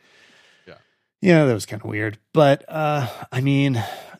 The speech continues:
Speaker 2: it's all, it's all pretty cool, and it makes me want to be a better filmmaker just so I can, uh, justify some of this stuff.
Speaker 1: Yeah, I mean, I don't know if this monitor will be in my future. We'll see. I mean, uh, once I see it in person, I'll probably go,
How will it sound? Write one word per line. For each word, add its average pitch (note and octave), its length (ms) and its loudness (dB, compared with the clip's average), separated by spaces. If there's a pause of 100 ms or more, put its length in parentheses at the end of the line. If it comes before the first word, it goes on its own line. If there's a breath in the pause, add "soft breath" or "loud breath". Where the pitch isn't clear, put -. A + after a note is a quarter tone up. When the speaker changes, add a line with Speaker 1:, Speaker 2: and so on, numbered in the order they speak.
Speaker 2:
it's C#3+ 240 -6
all, D#3+ 260 -2
it's - 180 -10
all F3+ 160 -2
pretty F#3+ 320 -2
cool, F#3+ 280 0
and A#2 120 -2
it A2+ 40 -2
makes B2+ 300 -4
me C#3 140 0
want B2+ 340 -2
to A#2+ 100 -10
be A#2 400 0
a A#2 160 -8
better A#2 240 -2
filmmaker B2+ 520 -6
just A2 180 -10
so B2 140 -6
I A#2+ 80 -6
can, A#2 260 -8
uh, A#2 140 -8
justify A#2+ 340 -12
some A#2 200 -12
of A#2 40 -12
this A#2 100 -14
stuff. - 340 -16 (720)
Speaker 1:
Yeah, B2 300 -20
I G2+ 60 -20
mean, G#2 180 -20
I G#2 120 -20
don't A2+ 140 -20
know G2+ 120 -20
if G2 100 -20
this - 160 -20
monitor F#2 640 -20
will G2 140 -20
be F#2 160 -20
in F#2 80 -20
my F#2 160 -20
future. G2 420 -20
We'll F2 200 -20 (100)
see. F2+ 240 -20
I E2 60 -20
mean, D#2+ 220 -20 (360)
uh, - 60 -20 (560)
once F#2 200 -20
I E2+ 40 -20
see F#2+ 180 -20
it E2 80 -20
in E2 120 -20
person, E2+ 340 -20
I'll D#2+ 100 -20
probably E2 380 -20
go, F2 180 -20